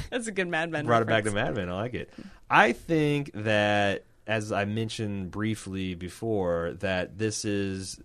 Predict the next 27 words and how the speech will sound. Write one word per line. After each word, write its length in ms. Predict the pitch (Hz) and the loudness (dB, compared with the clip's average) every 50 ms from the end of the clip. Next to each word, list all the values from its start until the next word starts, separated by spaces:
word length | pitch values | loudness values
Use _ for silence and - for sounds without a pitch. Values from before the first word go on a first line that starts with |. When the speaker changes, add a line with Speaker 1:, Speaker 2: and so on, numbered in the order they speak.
| - - - | -16 -10 -8
Speaker 2:
I, 60 | - 76 | -8 -6
I, 120 | - - | -4 -4
I 220 | 107 82 104 87 101 | -4 -2 -2 -4 -2
can't 160 | - 156 151 | -2 -2 0
remember 160 | 143 135 127 | 0 2 2
what 180 | 123 120 104 101 | 2 2 2 0
listener 360 | 113 110 - - 107 98 95 | -2 -2 -2 -4 -4 -2 -2
it 60 | 87 | 0
was, 380 | 85 95 95 92 90 85 85 87 | 0 0 0 0 0 -2 -4 -4
but 160 | - 92 73 | -6 -8 -4
about 200 | 87 98 90 - | -2 -4 -4 -4
three 220 | - - 127 123 | -4 -2 -2 0
weeks 200 | 120 120 113 107 104 | 0 -2 -2 -2 -4
ago 340 | 95 90 95 92 90 92 92 | -2 -2 0 0 0 0 0
they 140 | 92 90 | -2 -2
said, 240 | 85 - 101 95 92 | -2 -2 -4 -2 -2
"Hey, 120 | 107 113 110 | 0 0 2
are 60 | 101 | 2
you 200 | 101 101 101 95 | 2 2 0 -2
been 280 | 95 104 95 92 90 | -2 -4 -6 -6 -6
paying 260 | 85 - 107 101 95 92 | -6 -4 -4 -2 -2 -2
attention 380 | 90 - 101 92 - - 90 85 | -4 -6 -6 -8 -8 -10 -10 -8
to 100 | 92 - | -6 -2
all 160 | 80 90 90 | -2 -2 -2
the 60 | 85 82 | -2 -4
sexual 360 | - - 101 90 - - 95 - | -4 -4 -6 -6 -6 -8 -2 -2
undercurrent 720 | 165 214 208 156 110 - - 92 80 147 71 64 - - | 0 0 0 0 -2 -2 -6 -6 -6 -6 -8 -8 -10 -14